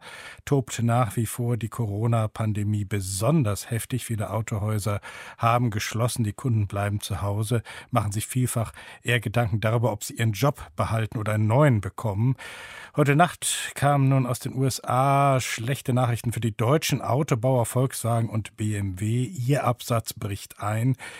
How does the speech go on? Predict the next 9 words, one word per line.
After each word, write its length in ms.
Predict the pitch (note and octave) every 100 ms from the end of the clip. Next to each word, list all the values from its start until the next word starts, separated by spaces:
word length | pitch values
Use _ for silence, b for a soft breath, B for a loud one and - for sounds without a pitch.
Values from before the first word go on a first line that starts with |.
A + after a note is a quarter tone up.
| B -
Wie 260 | A2+ A2 A2
wird 180 | A#2
das 180 | A#2 A2
bei 160 | - B2
Ihnen 340 | C#3+ C#3+ C3
an 180 | B2+ C3
der 260 | C3+ C#3+ C#3+
Börse 580 | - E3+ A2+ F#2 D#2+ -
gesehen? 440 | - F2 F#2 E2